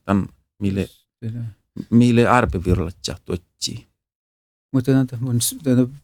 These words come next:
Speaker 2: päätyi mun jo äivä kuul-, ku kuulan tuu hallumin, että, että de-, <clears throat> että kullu, kun tiesta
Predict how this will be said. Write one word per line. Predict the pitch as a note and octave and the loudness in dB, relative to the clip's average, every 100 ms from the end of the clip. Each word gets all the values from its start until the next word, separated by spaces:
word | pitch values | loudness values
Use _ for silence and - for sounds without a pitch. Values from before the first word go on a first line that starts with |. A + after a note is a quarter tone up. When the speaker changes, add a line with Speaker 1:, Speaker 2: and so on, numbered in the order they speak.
| - | 2
Speaker 2:
päätyi | A#2+ A2+ B2 | 2 4 4
mun | A2+ A#2 | 6 6
jo | A2+ | 6
äivä | G#2+ A2 A2+ | 4 4 4
kuul-, | A2+ A#2 - | 4 2 0
ku | A2+ G2+ | -4 0
kuulan | A2 G#2 G#2 | 2 2 2
tuu | A2 G2 | 0 0
hallumin, | G#2 G2 G2 G#2 G#2 | 0 -2 -2 -2 -2
että, | G2+ - - A2+ G2 - _ _ _ _ _ - | -4 -8 -4 -4 -4 -10 _ _ _ _ _ -12
että | B2+ C#3 | -4 2
de-, | B2+ - - G3+ C3+ | 2 4 4 4 2
<clears throat> | C3 C3 - | -2 -10 -10
että | A#2+ B2 A#2 - B2 | -4 0 -2 -4 -4
kullu, | - C3 B2 A#2+ | 2 4 4 4
kun | A#2 | 4
tiesta | A#2+ A#2 - A#2+ | 4 2 2 -2